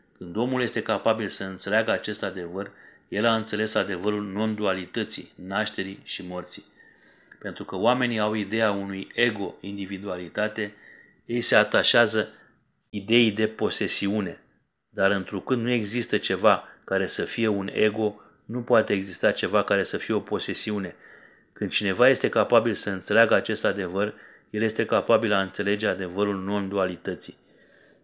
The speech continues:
Oamenii se atașează de distincția dintre pur și impur, dar o astfel de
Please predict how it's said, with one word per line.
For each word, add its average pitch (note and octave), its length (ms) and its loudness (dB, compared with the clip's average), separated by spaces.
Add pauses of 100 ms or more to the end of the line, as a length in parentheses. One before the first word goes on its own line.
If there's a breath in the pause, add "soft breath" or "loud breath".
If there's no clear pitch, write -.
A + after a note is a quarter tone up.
(140)
Oamenii C3+ 280 6
se - 140 4
atașează A2 580 4
de G2+ 160 -2
distincția G2+ 640 -2
dintre G2 360 -4
pur A2+ 340 -2
și - 220 -4
impur, G2 460 -6 (580 loud breath)
dar A2+ 140 4
o G#2+ 180 2
astfel A2+ 300 4
de G2+ 140 -2